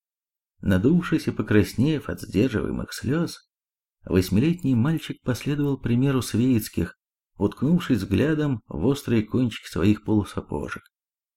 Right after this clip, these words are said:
А постельничьи сторожа, сопровождающие наследника, еще в самом начале беседы все как один сделали каменные лица,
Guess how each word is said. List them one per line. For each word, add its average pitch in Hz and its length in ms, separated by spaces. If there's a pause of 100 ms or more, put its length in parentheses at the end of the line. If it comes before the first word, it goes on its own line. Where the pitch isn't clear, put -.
(340)
А 98 80
постельничьи 117 680
сторожа, 107 840
сопровождающие 87 840
наследника, 92 800 (600)
еще 92 300
в 139 80
самом 139 240
начале 123 340
беседы 117 520
все - 180
как - 240
один 131 280
сделали 139 440
каменные 139 520
лица, 113 540